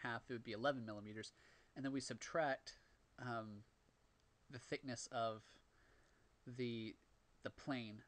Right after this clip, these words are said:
before we screw it. Okay, so that is the number that I want. That's the number you'll need.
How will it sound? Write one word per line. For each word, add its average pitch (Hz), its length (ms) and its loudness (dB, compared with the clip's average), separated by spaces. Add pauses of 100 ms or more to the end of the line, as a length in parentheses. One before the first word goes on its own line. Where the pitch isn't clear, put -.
(160)
before 120 300 0
we 104 80 -2
screw 107 320 -2
it. 92 140 -2 (1900)
Okay, 120 200 -8
so 139 300 4 (1080)
that 147 380 4 (800)
is 135 120 -4
the 135 80 -2
number 131 300 0
that 127 140 0
I 123 80 4
want. 123 420 -4 (1300)
That's 120 160 -2
the 131 80 -6
number 123 220 -2
you'll 127 200 0
need. 131 280 -4